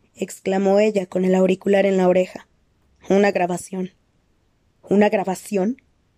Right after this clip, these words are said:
preguntó Landon. "¿El Papa tiene un contestador automático?".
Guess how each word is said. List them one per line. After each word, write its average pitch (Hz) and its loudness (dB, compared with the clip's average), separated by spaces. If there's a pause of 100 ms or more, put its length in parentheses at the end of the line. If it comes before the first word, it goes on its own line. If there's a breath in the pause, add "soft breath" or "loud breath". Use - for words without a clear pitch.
(180)
preguntó 185 0
Landon. 185 0 (560)
"¿El 208 0
Papa 233 0
tiene 233 2
un 226 4
contestador 208 0
automático?". 196 -2